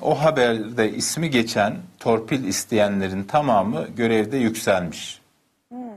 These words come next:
Speaker 1: Yani görevde yükselme mülakatı var. İsmi bakan yardımcısına geliyor, Adalet Bakan Yardımcısına. Bir meslektaşımız da böyle önünde, e,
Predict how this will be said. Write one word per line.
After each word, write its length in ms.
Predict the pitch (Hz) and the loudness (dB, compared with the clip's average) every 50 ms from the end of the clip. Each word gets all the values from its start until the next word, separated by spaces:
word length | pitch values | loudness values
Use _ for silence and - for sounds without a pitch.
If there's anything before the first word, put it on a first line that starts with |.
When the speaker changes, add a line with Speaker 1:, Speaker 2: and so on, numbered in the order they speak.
| - - | -16 -14
Speaker 1:
Yani 120 | - 82 87 | -12 -6 -4
görevde 420 | 110 117 117 117 113 113 120 127 | 0 2 4 4 2 2 2 0
yükselme 480 | 120 113 110 - - 123 113 117 123 120 | 0 0 0 0 0 2 2 2 2 2
mülakatı 680 | 117 107 107 110 110 104 - 117 107 104 - - 127 | 2 4 4 4 2 2 2 0 -2 -2 -2 -4 0
var. 320 | 104 92 131 185 190 - - - _ _ _ | 2 2 2 2 -2 -8 -14 -20 _ _ _
İsmi 500 | 120 117 117 - - 135 131 127 120 117 - - - _ _ _ _ - | -8 -8 -6 -6 -4 -2 -2 -2 -2 -4 -8 -14 -20 _ _ _ _ -6
bakan 280 | 120 117 - 143 131 | -6 0 2 2 2
yardımcısına 720 | 123 120 110 101 98 95 98 90 90 87 - - - 90 87 | 2 4 4 4 2 2 -2 -4 -4 -4 -6 -4 -4 -2 0
geliyor, 340 | 85 90 87 85 85 85 85 | 0 0 0 0 0 0 2
Adalet 400 | 85 101 98 98 95 95 - 98 | 2 2 2 2 0 -2 -4 -4
Bakan 280 | 90 90 - 95 92 90 - - 98 | -4 -2 -2 -4 -4 -4 -8 -8 -4
Yardımcısına. 800 | 95 87 85 85 78 82 80 82 78 - - - 135 160 170 175 - - - - _ _ 147 | -2 0 0 0 -2 -6 -8 -8 -8 -10 -8 -6 -4 -4 -4 -6 -10 -18 -20 -20 _ _ 0
Bir 200 | 165 151 117 - | 2 2 2 0
meslektaşımız 840 | 147 147 143 147 - 175 - - - 151 143 - 160 175 180 165 160 | 0 -2 -2 0 0 -2 -2 0 0 -2 0 0 0 -2 0 0 0
da 140 | 147 117 120 | 0 0 2
böyle 200 | 123 123 127 123 | 2 2 2 2
önünde, 540 | 139 143 156 147 143 143 139 143 139 139 | 2 2 2 0 0 2 2 2 2 0
e, 80 | - | -2